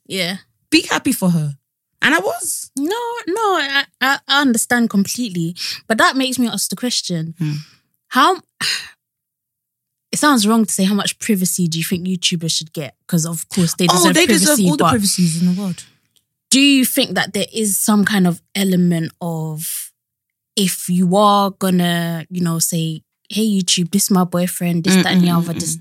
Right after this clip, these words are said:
Speaker 2: mm.
Speaker 1: you know, whatever."
Speaker 2: Mm.
Speaker 1: Do you feel like people kind of have a point when they say, "How can you not show us your wedding?"
Speaker 2: Oh, no. What's that got to do with you?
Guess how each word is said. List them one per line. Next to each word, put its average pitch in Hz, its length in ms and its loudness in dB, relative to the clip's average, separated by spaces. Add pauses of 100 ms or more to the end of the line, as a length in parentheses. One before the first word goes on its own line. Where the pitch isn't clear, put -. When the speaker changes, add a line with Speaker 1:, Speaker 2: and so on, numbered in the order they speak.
(140)
Speaker 2:
mm. 175 260 -10
Speaker 1:
you 196 120 0
know, 180 120 4
whatever." 170 380 -2
Speaker 2:
Mm. 170 280 -2 (720)
Speaker 1:
Do 208 100 4
you 208 100 6
feel 214 220 2
like 190 200 0
people 180 640 0 (160)
kind 190 260 0
of 165 120 -2 (880)
have 196 220 4
a 175 60 6
point 196 380 0
when 175 140 0
they 175 140 -2
say, 175 500 -6
"How - 160 -14
can 269 240 4
you 262 140 8
not 262 260 6
show 233 220 6
us 233 140 2
your 220 100 4
wedding?" 175 460 2 (540)
Speaker 2:
Oh, 262 180 4
no. 294 380 4 (460)
What's - 160 0
that 381 80 2
got 359 120 2
to 330 60 2
do 330 200 2
with 269 100 -2
you? 226 340 2